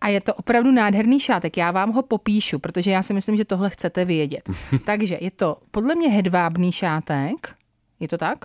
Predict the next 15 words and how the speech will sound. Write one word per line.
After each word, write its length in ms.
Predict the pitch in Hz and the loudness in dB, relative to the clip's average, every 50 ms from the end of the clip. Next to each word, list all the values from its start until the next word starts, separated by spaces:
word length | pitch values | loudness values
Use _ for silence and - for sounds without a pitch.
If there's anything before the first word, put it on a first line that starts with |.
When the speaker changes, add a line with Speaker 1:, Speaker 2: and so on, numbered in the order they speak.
| - - | -12 -6
Speaker 1:
Asi 120 | - - | -4 -4
Speaker 2:
Já, 100 | - - | -2 -2
Speaker 1:
jo. 160 | 403 403 415 98 | -2 -2 -2 -2
Speaker 2:
já 120 | 95 87 | -4 -4
si 120 | 85 - 92 | -4 -6 -6
myslím, 160 | 87 98 98 | -4 -4 -2
že 80 | 104 117 | -2 -2
jo. 200 | 123 131 147 165 - _ _ _ - | -2 -4 -6 -10 -14 _ _ _ -6
Speaker 1:
Asi 280 | 202 190 - - - 208 | -6 -4 -4 -4 -2 -2
jo. 160 | 214 220 254 - - - - - - | -2 -2 -2 -4 -12 -18 -18 -18 -6
A 60 | - 208 | -2 0
je 140 | 202 202 | 0 0
takový 600 | 202 262 262 - 277 269 269 285 294 285 285 285 | 0 -2 -2 0 0 2 2 2 2 2 0 -2
právě 720 | 254 - 240 220 214 220 226 226 247 269 269 262 262 262 247 - | -2 -2 -2 -2 0 0 -2 0 0 0 2 2 2 0 0 -2
vlastně 280 | 220 208 - - 285 | -4 -4 -2 -2 -4